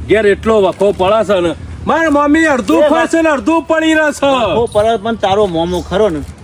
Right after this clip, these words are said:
Speaker 2: ઓય તને કોમ કરાવવા જ રાખે. કોણા, તું મારી વાત સાંભળ.
Speaker 1: એક વાત નહીં, બે વાતો સાંભળે આજ તો. તૈયાર છું સોમા મામા, ખાલી વાત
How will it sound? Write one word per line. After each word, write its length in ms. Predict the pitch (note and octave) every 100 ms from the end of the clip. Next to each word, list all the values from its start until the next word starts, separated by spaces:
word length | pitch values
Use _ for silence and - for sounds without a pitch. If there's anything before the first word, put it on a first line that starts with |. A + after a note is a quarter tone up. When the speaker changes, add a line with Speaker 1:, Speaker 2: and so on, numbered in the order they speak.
| -
Speaker 2:
ઓય 140 | A3+ C#4
તને 260 | B3+ C4+
કોમ 300 | C#4 A#3 B3+
કરાવવા 360 | C4 B3+ B3 A#3+
જ 80 | G#3+
રાખે. 280 | G#3 - F#3 D#3+ -
કોણા, 260 | E3+ G#3 F3+ -
તું 100 | -
મારી 180 | G#3 G3+
વાત 160 | D#3+ D3
સાંભળ. 320 | D#3 D3 F3+ - - - - - - - A#3
Speaker 1:
એક 260 | E4 E4
વાત 220 | D#4 E4 -
નહીં, 340 | D#4+ E4+ F4 D4+
બે 120 | D4+
વાતો 440 | E4 D#4+ D#4 D4+
સાંભળે 380 | D4+ C#4+ A#3 C#4
આજ 180 | C#4 C4+ -
તો. 120 | C4
તૈયાર 460 | C4 C4+ D#4 E4 D#4
છું 160 | D4+
સોમા 280 | D4 C#4+ C#4
મામા, 280 | C4+ C4 C4
ખાલી 280 | - D4+ D4+
વાત 280 | A3 C4+